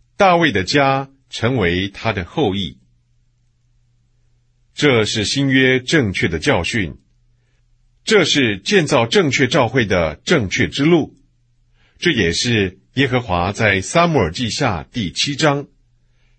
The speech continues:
当他说，他要为大卫建立家室时，用预表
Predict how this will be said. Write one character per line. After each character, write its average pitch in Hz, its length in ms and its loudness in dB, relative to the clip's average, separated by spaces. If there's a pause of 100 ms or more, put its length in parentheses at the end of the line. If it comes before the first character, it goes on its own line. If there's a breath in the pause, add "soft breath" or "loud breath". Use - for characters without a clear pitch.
(120)
当 123 180 0
他 117 140 -2
说， 117 480 0 (520 soft breath)
他 120 440 2
要 123 140 2
为 107 180 2
大 143 240 0
卫 110 300 0
建 139 300 -2
立 117 140 -2
家 170 300 0
室 170 160 -2
时， 95 500 -6 (380)
用 151 200 2
预 196 200 2
表 71 420 -4